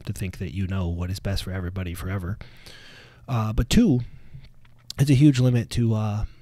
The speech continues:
to adoption. Okay, so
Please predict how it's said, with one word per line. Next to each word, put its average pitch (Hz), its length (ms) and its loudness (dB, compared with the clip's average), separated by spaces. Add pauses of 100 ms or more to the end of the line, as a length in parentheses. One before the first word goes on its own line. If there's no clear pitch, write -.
(480)
to - 100 -2
adoption. 185 380 0 (1200)
Okay, 151 140 0
so 127 300 -2